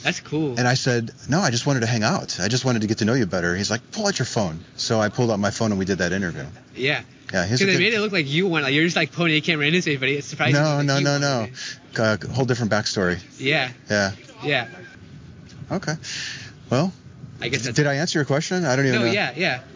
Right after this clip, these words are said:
Speaker 1: I, I just wanted to know because, you know, it's kinda cool having someone, you know, pretty big, Kyle, right?
Speaker 2: Mm-hmm.
Speaker 1: And then, like, knowing someone who knows him, right?
Speaker 2: Mm.
Speaker 1: At, you know, our humble little university, right? This isn't
Speaker 2: <laughs>
Speaker 1: anywhere that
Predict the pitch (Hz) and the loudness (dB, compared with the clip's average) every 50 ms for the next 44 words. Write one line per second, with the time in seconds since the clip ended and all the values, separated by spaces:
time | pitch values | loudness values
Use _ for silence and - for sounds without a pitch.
0 | - - - 151 151 135 147 160 156 196 175 151 156 156 170 151 131 139 - 156 | -20 -10 -4 -2 0 0 0 0 0 0 0 0 0 0 -2 -2 -4 -2 -2 -2
1 | 139 139 165 147 123 127 143 - - - 151 139 - 196 180 170 170 - - 185 | 0 0 0 -2 -2 -4 -10 -14 -16 -12 -8 -2 0 0 0 0 -2 -2 0 0
2 | 175 156 160 147 143 151 139 - 170 156 147 139 135 139 131 - - - - - | 0 2 2 2 0 0 -2 -2 -2 -2 -2 -2 -4 -4 -6 -12 -18 -20 -20 -20
3 | - - - - - - - - - - - - 156 160 156 165 185 170 156 - | -20 -20 -20 -20 -20 -20 -20 -20 -20 -20 -14 -10 -8 -6 -4 -2 0 0 0 2
4 | 208 196 185 156 131 170 165 156 147 143 - 135 143 147 135 117 123 135 143 139 | 2 2 2 2 2 2 2 2 0 -2 -2 -2 -2 0 0 -2 -4 -8 -6 -2
5 | 127 120 98 104 113 117 113 - - 139 135 135 131 127 123 120 - - - 147 | -2 0 0 0 -2 -2 -4 -6 -8 -8 -8 -6 -6 -6 -8 -8 -10 -10 -4 -2
6 | 156 165 165 165 160 151 170 160 156 143 143 131 135 143 160 151 127 135 127 120 | 0 2 2 2 0 0 0 0 0 0 -2 -2 0 0 0 0 0 -2 -6 -8
7 | 127 127 127 131 139 131 - - 131 131 123 113 104 139 151 143 139 151 151 135 | -6 -6 -6 -4 -6 -4 -2 2 2 4 4 2 2 0 -2 -2 -4 -6 -6 -6
8 | 127 - 143 147 143 143 156 151 151 147 147 147 139 135 139 139 139 131 135 135 | -6 -4 -2 -2 -2 -2 -2 -4 -4 -2 -2 -2 -2 -2 -2 -2 -2 -2 -2 -2
9 | 135 127 123 127 131 131 - 139 135 131 127 123 127 127 - 139 139 160 147 135 | -2 -2 -2 -2 -4 -4 -4 -4 -4 -2 -2 -2 -2 -2 -2 -4 -2 -2 -2 -4
10 | 131 139 143 135 131 156 139 - - - 151 - - - 139 135 131 135 131 131 | -4 -6 -6 -4 -4 -6 -6 -6 -6 -8 -8 -8 -4 -2 -2 -2 -2 -2 -2 -2
11 | 131 127 123 | -2 -2 -4